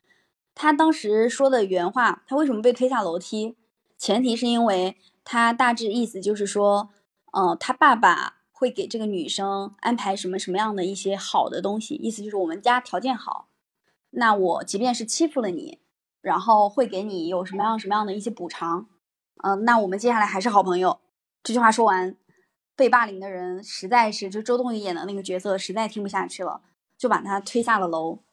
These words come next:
结果她倒下去的过程当中，就撞到了楼梯间上，然后就死了嘛。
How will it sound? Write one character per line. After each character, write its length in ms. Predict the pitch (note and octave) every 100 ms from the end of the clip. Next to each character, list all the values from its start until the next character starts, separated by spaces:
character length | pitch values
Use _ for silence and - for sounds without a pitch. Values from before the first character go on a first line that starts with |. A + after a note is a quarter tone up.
| _
结 100 | G#3+
果 140 | A3+
她 380 | G3+ A3 A3 G#3+ - _ _ _ _ _ _ _ _
倒 160 | - F#3+
下 200 | A#3+ A#3
去 100 | A#3
的 80 | A3
过 200 | A3+ A3+
程 180 | G3 F#3
当 180 | F#3
中， 320 | F#3+ F#3 F#3+ -
就 320 | - G#3+ F#3+ - _
撞 240 | - B3+ G#3
到 220 | F#3+ F#3
了 100 | E3+
楼 200 | E3+ F#3
梯 180 | G#3 A3
间 260 | A#3 A#3
上， 240 | A#3 F#3+ E3+
然 100 | F3+
后 160 | F#3+
就 200 | F#3 G3
死 300 | F#3 - -
了 120 | B2+ A2+
嘛。 200 | E3+